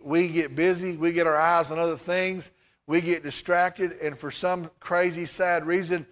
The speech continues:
we're less impressed with Christ than maybe we once were.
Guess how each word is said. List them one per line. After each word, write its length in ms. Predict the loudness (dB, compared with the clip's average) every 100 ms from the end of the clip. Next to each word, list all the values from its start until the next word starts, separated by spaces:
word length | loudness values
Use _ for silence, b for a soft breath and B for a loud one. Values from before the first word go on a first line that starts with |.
| b b b
we're 260 | 0 2 2
less 520 | 2 4 6 4 0
impressed 840 | -2 -8 0 4 4 2 -4 -10 -16 _ _ _
with 220 | -6 -6
Christ 420 | 0 2 4 2 -2
than 120 | -2
maybe 220 | 0 -2
we 160 | -4 -4
once 320 | -6 -6 -4
were. 340 | -2 -2 -4